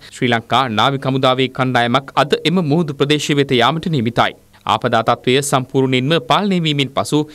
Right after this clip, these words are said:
එම කණ්ඩායම නෞකාවට ඇතුළු වී එහි තත්ත්වය නිරීක්ෂණය කිරීමට කටයුතු කරනු ඇති.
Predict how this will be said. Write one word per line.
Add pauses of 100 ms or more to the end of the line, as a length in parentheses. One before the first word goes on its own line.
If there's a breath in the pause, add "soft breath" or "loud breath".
(140 loud breath)
එම
කණ්ඩායම (360 loud breath)
නෞකාවට
ඇතුළු
වී
එහි
තත්ත්වය
නිරීක්ෂණය
කිරීමට
කටයුතු
කරනු
ඇති.